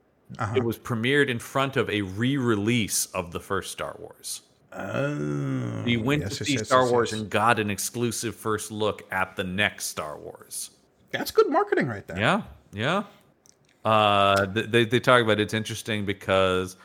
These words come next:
Speaker 2: it does showcase, uh, <laughs> the first tre-, teaser was just concept art and still photos.
Speaker 1: Interesting. So they actually don't really have a sense of what the <laughs> movie is.
Speaker 2: Yeah.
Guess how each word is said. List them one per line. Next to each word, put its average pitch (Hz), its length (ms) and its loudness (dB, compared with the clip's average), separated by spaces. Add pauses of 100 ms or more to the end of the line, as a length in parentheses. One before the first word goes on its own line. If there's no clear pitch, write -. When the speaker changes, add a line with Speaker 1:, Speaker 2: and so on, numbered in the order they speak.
(320)
Speaker 2:
it 87 180 -4
does 110 200 6
showcase, 117 880 0
uh, 95 300 4 (480)
<laughs> - 480 -12
the 123 100 -4
first - 600 -4
tre-, 139 300 2
teaser 117 640 0 (200)
was 104 200 -6
just 113 300 -6
concept 117 680 -2
art 98 280 2
and 90 120 -8
still 101 320 -6
photos. - 680 -14 (1300)
Speaker 1:
Interesting. 139 600 0
So - 140 0
they 139 140 12
actually 143 260 8
don't 127 340 6
really 107 220 0
have 110 160 -2
a 104 40 -4
sense 104 280 -4
of 107 180 -2
what 123 200 -2
the - 140 8
<laughs> 175 140 6
movie 113 380 6
is. 104 180 -4
Speaker 2:
Yeah. 98 240 4